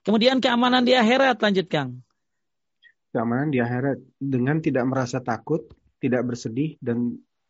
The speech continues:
Speaker 2: tidak masuk ke dalam neraka. Hal ini juga mudah dima-, mudah dipahami. Namun bagaimana hidayah di akhirat?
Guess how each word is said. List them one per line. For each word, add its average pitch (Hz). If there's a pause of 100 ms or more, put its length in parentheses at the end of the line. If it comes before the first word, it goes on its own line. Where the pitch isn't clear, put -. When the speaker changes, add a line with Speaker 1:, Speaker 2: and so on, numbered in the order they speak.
(180)
Speaker 2:
tidak 123
masuk 123
ke 131
dalam 113
neraka. 110 (520)
Hal 113
ini 139
juga 120
mudah 110
dima-, 113
mudah 135
dipahami. 117 (840)
Namun 139
bagaimana 123
hidayah 120
di 120
akhirat? 120